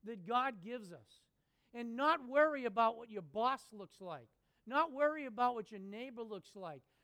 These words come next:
Not worry about what your relatives are thinking. Not worry about your own personality and, and getting that in the way. Too often, Christians miss opportunities. Too often, those who don't know Christ, when they hear the message of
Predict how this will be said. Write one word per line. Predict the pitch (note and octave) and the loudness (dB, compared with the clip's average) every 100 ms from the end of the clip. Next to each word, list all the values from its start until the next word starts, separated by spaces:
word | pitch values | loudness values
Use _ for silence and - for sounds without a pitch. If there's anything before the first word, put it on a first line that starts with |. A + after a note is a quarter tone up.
| - | -2
Not | C#4+ F#4 | 0 0
worry | C#4+ E4 F4+ | -2 -8 -8
about | A#3+ B3 | -2 0
what | A#3 - | -2 -6
your | G3+ F#3+ | -10 -8
relatives | F#3 B3 D4 B3 A#3 F#3+ | -2 -2 -2 -8 -10 -10
are | F#3 - | -16 -16
thinking. | A#3+ A#3+ - C#3 A#2 _ _ G#3+ | -18 -18 -18 -20 -20 _ _ -4
Not | C#4 E4 B3+ | -2 -2 -4
worry | D4+ F4+ D#4+ | -8 -6 -6
about | B3 F#3+ A#3 A3 - _ _ | -6 2 2 2 -4 _ _
your | F#3 G#3+ | -10 -6
own | C4 D4 | -4 -6
personality | B3 D4 C4+ C4 A#3+ B3+ D4 C4+ G#3+ G3+ | -8 -12 -12 -14 -4 -2 0 -2 -6 -8
and, | F#3+ - _ _ | -12 -16 _ _
and | G3 G3 | -14 -12
getting | F3+ C#4 C4+ A3+ | -2 -2 -2 -4
that | A#3+ B3+ | -4 -4
in | A3 | -6
the | F#3+ | -10
way. | F#3+ B3+ D4+ - _ _ _ _ _ _ _ _ - | -10 -10 -12 -20 _ _ _ _ _ _ _ _ -8
Too | D#4 F4+ F4 D#4+ B3 | -2 2 2 0 2
often, | C4+ D4 - A3 F#3+ - | 4 4 2 -10 -14 -14
Christians | D4 - - A3+ G#3+ F3+ | -16 -16 -16 -14 -14 -14
miss | G3 G3 C#4 C#4+ - | -12 -10 -10 -10 -10
opportunities. | A3+ A#3 G#3+ - C4 D#4+ F3 G2+ _ _ _ _ _ _ _ _ _ _ | -8 -8 -10 -16 -16 -14 -18 -20 _ _ _ _ _ _ _ _ _ _
Too | E4 E4 | -6 -2
often, | C#4 C#4+ F#4 - G#3 F#3+ G3 | 0 2 2 -2 -8 -8 -4
those | C4 D4 - | -4 -4 -10
who | |
don't | B3 C4 B3 | -10 -10 -8
know | A3+ - | -12 -12
Christ, | C4+ D4 B3+ | -10 -10 -10
when | B3 G#3+ | -14 -12
they | G#3+ | -10
hear | C#4+ | -10
the | C#4 | -10
message | B3+ - C4+ | -12 -12 -16
of | G#3+ | -20